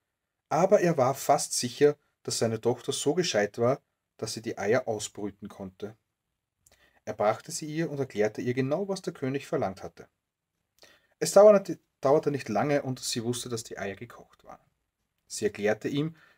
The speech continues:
was für einen bösen Streich der König ihm da gespielt hatte. Er hörte schon den Spott seiner Nachbarn,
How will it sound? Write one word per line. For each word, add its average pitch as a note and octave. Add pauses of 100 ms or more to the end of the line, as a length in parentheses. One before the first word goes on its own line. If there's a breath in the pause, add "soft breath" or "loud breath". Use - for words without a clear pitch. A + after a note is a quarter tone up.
was B2
für -
einen C#3
bösen F3+
Streich B2
der -
König B2
ihm C3
da G#2
gespielt G#2+
hatte. - (720)
Er G2+
hörte A2+
schon A2
den G#2+
Spott -
seiner A2+
Nachbarn, A#2